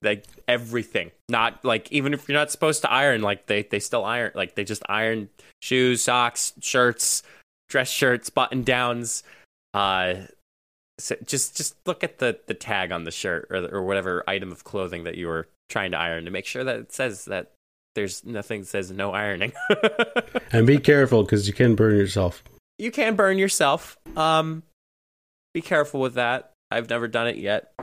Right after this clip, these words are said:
Speaker 1: Knock on wood.
Speaker 2: Knock on wood.
Speaker 1: Um, but yeah, so that's my buy. Um, my sell, I, I had a tough time thinking about this sell, Matt, but, um, it wasn't until I was driving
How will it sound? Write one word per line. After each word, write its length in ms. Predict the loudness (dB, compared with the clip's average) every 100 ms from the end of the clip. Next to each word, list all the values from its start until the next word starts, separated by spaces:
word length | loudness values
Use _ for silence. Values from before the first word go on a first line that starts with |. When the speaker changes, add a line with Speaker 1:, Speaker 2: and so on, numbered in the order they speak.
| -16 -20 -20 -18 -10
Speaker 1:
Knock 280 | -10 -6 -6
on 160 | -4
wood. 260 | -2 -2 2
Speaker 2:
Knock 220 | 2 4
on 120 | 4 4
wood. 40 |
Speaker 1:
Um, 460 | 4 2 -2 -6 -12 _ _ _ _ _ _ _ -8
but 140 | -4
yeah, 280 | -2 -2 -6
so 180 | -4 0
that's 180 | 0 0
my 80 |
buy. 320 | 0 0 0 -4 _ _ -12 0
Um, 340 | 2 4 2 -4 _
my 160 | 2 2
sell, 600 | 4 4 6 6 4 2 -4 0
I, 140 | 0
I 100 | 2
had 160 | 2 2
a 40 |
tough 240 | 2 0 2
time 220 | 0 0
thinking 240 | 0 -2 0
about 180 | 0 0
this 120 | 0
sell, 240 | 2 2
Matt, 320 | 2 -2 -2 _ 2
but, 280 | 2 2 0
um, 220 | 0 0 -2
it 100 | 0
wasn't 280 | 0 0
until 280 | -2 0 2
I 140 | 2 2
was 260 | 2 0
driving 560 | 0 2 2 0 -4 -10